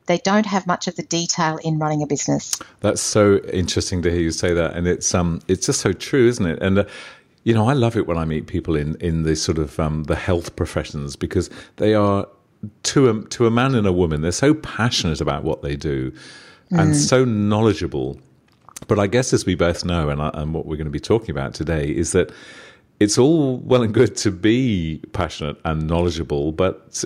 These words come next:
Speaker 2: you've gotta, if you're gonna turn that into a business that's gonna let you live the lifestyle you want, you know, you've gotta learn some new stuff, right? There's some other
Speaker 1: Mm.
Speaker 2: things you need to know. So I think, I think you've sort of, um,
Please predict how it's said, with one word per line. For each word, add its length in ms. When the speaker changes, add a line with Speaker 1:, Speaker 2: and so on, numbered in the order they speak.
Speaker 2:
you've 340
gotta, 300
if 160
you're 100
gonna 140
turn 320
that 140
into 240
a 40
business 500
that's 160
gonna 200
let 240
you 180
live 440
the 80
lifestyle 560
you 80
want, 240
you 80
know, 80
you've 180
gotta 160
learn 440
some 220
new 220
stuff, 460
right? 280
There's 140
some 140
other 260
Speaker 1:
Mm. 80
Speaker 2:
things 300
you 80
need 180
to 100
know. 60
So 160
I 60
think, 240
I 60
think 200
you've 220
sort 220
of, 220
um, 560